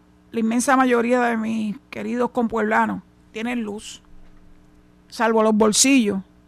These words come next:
que es donde están trabajando ahora los empleados de Luma para poderlos,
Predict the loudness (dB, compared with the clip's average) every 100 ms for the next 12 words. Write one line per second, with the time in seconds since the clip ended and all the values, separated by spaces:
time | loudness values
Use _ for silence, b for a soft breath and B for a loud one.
0 | _ _ _ -20 -20 _ -16 -12 -6 -4
1 | -2 -2 -2 -2 0 0 0 0 0 -2
2 | -2 -2 -4 -8 -8 -6 -6 -4 -4 -2
3 | -2 0 0 -2 -6 -10 -8 -8 -10 -10
4 | -8 -6 -6 -8